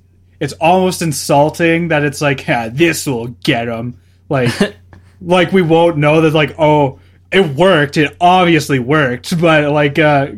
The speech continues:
Speaker 1: 'cause you're, okay. You're
Speaker 2: Well,
Speaker 1: not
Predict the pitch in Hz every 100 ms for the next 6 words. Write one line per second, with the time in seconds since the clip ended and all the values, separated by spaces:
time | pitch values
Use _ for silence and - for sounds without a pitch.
0 | - - 151 139 - - _ _ _ _
1 | _ 170 185 185 165 180 113 - _ _
2 | _ _ _ _ _ - _ - - _
3 | - 147 160 139 135 131 127 -